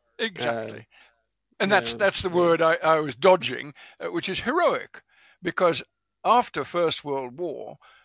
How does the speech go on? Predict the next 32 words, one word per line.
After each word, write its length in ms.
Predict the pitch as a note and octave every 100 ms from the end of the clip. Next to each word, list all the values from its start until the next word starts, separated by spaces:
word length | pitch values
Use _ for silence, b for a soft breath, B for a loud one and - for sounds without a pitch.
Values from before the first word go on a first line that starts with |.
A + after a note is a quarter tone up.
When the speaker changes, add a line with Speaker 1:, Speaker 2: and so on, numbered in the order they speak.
| _
Speaker 1:
there 240 | D#3 D3 D3
was 140 | B2+
a 60 | B2+
very 400 | C#3+ G#3+ F#3+ E3+
pervasive 720 | - D#3 B2+ F#3 F3 D3+ B2+
feeling 380 | - D3 C#3+ C#3
of 140 | C3 -
irony. 760 | E3 E3 D#3 C3+ B2+ A#2 G#2+ _ _ _ _ _ -
There 140 | D#3
weren't 320 | D3+ F3+ F3+
any 220 | D#3 C#3+ B2
heroes. 560 | C#3+ C#3+ C3 A#2+ B2
The 100 | C3+
whole 240 | B2+ F3 D3+
thing 200 | D3+ C3+
had 140 | C3+
been 180 | C#3+ C3
a 80 | - _ _ -
bloody 260 | F3+ D#3
disaster. 680 | C3 C3+ B2 C#3 A#2+ - A2+ B B B -
There's 180 | E3+
a 60 | D3
book 340 | C#3 G3 - b b -
which 340 | D#3+ - - _ _ _ _ _
I, 160 | - - -
I 80 | E3
recommend 500 | F3 - E3+ D#3 D#3
that 140 | E3
you 120 | E3
never 300 | D#3 D#3+ C#3
read 520 | C3+ D3+ D3+ A#2 D3 - B B -
called 320 | E3+ E3+